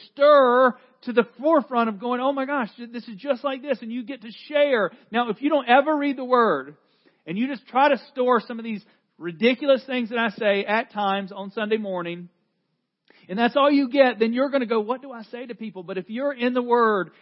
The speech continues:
if you're connecting to Him in prayer, if you're asking for help from the Holy Spirit,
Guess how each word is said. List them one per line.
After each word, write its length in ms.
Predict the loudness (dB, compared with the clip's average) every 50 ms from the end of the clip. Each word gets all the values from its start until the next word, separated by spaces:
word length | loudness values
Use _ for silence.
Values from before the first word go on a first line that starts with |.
| _ _
if 160 | -6 -6 -4
you're 140 | -2 -4 -4
connecting 800 | -4 -4 -6 -4 -2 0 0 0 0 0 -4 _ -6 -6 -6 -6
to 100 | -8 -6
Him 220 | -4 -2 -2 -4
in 100 | -4 -8
prayer, 460 | -8 -4 -2 0 0 2 2 2 0 -2 -6 -8 _
if 160 | -4 -4 -2
you're 240 | 2 2 2 2 2
asking 680 | 0 0 2 2 2 0 -2 -4 -8 -6 -6 -6 -4
for 140 | -4 -6 -2
help 300 | 0 0 -2 -2 -4 _
from 100 | -12 -12
the 80 | -8
Holy 280 | -6 -2 0 0 0 -2 -4 -12
Spirit, 400 | _ -6 -4 -2 0 0 -2